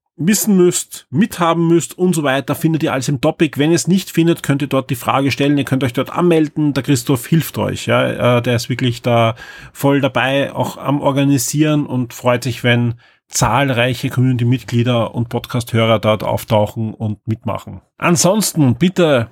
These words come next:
rot markieren im Kalender. Am einunddreißigsten Mai und am ersten Juni findet die nächste Vienna Comics statt und diesmal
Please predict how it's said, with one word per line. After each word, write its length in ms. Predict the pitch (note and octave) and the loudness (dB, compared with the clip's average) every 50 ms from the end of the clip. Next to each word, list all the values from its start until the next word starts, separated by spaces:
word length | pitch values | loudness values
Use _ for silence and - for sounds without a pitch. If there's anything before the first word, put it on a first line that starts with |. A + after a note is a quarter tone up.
| _ D3 | _ -6
rot 380 | B2 A#2 C#3+ E3+ F#3 F3+ - | -2 0 2 2 2 2 2
markieren 500 | F3 E3+ C#3+ - - E3+ E3 D3+ C3 B2 | 0 -2 -2 0 0 2 2 2 2 0
im 200 | B2 C#3+ D#3+ D3+ | -2 -2 -4 -4
Kalender. 640 | - - C#3+ C#3 C3+ D3 D#3 D#3+ D3 B2+ A#2 A2 - | -2 -2 0 0 0 0 0 0 2 2 0 0 0
Am 220 | - C3 C#3 C#3 - _ | -2 -2 -2 -2 -6 _
einunddreißigsten 840 | - B2 D3+ F3+ G#3+ A3+ G3+ - D3+ D3+ D3 - D#3+ - - - D3 | -2 0 0 2 2 0 0 0 0 0 0 0 -2 -6 -4 -2 0
Mai 300 | C3+ B2 A2+ A2 A2 - | 2 2 2 0 -2 -4
und 220 | - D3+ E3 E3 D3+ | -2 -2 0 0 0
am 160 | D3 C#3+ - - | -2 -2 -4 -6
ersten 440 | - C#3 D3 D#3+ - - - D#3 | -4 -4 -4 -4 -4 -6 -6 -4
Juni 400 | C3+ A#2 C3+ D3+ E3 D#3 C#3+ C3+ | -2 0 0 0 0 0 -2 -2
findet 320 | A#2+ - C#3 C3+ C#3+ B2+ - | -2 -4 -4 -2 -2 -2 -2
die 40 | C3+ | -2
nächste 420 | C3 C#3+ D3 - - E3 D3 B2 | -2 -2 -2 -2 0 0 2 2
Vienna 360 | B2 C3+ C3+ C#3 C#3+ D#3 D#3 | 2 2 2 2 0 0 -2
Comics 540 | - - - - D#3 E3+ F#3+ F#3 C#3+ - - | -2 -4 -4 -2 0 0 0 0 -2 -2 -6
statt 320 | - - B2 G#2+ - - | -6 -4 -4 -4 -2 -2
und 120 | C3+ C3+ A#2 | -4 -4 -2
diesmal 460 | D3+ D#3 D3 D#3+ E3 D#3 D#3 D3+ C#3 | -4 -4 0 0 2 2 2 0 -2